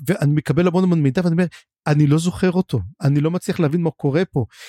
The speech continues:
כאילו, מה פתאום הכ-, עם הכלבים, מי זה הדסמברקס הזה, דסמבלקס הזה, ומי פתאום הגיעו ליוסן, ומאיפה מגיעים", ואוסריק, בגלל זה אתה הגעת לדבר הזה של אוסריק, כי אתה ממש חיברת את הכל יפה.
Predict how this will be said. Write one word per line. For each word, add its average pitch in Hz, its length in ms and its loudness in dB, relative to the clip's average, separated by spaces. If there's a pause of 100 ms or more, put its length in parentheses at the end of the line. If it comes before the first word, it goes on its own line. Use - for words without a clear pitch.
(100)
כאילו, 147 180 0
מה 131 160 2
פתאום 196 260 -2
הכ-, 165 320 0
עם 175 80 2
הכלבים, 165 400 2
מי 151 100 2
זה 180 80 2
הדסמברקס 160 1000 -2
הזה, 120 320 -2
דסמבלקס 147 800 -8
הזה, 135 180 0 (380)
ומי 165 300 4
פתאום 196 260 0
הגיעו 190 220 4
ליוסן, 170 540 2
ומאיפה 156 480 0
מגיעים", 190 560 -4
ואוסריק, 185 420 -4
בגלל 139 160 -4
זה 160 80 -4
אתה 170 200 -2 (440)
הגעת 156 260 0
לדבר 139 760 0
הזה 202 160 0
של 170 180 -2
אוסריק, 269 380 0
כי - 80 0
אתה 165 120 -2
ממש 175 260 0
חיברת 202 360 -2
את 208 100 -2
הכל 202 220 -2
יפה. 185 240 0